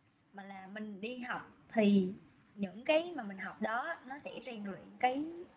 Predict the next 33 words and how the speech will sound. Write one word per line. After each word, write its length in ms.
tư 260
duy 220
cho 80
mình. 260
Tức 80
là 80
cái 140
não 160
bộ 200
của 60
mình 160
nó 80
rất 120
là 120
quan 160
trọng 260
hơn. 160
Mà 100
em 160
không 180
học 260
á, 120
không 420
gì 200
cả 340
thì 200
cái 100
não 160
nó 100
không 200
có 60
vận 220
động. 260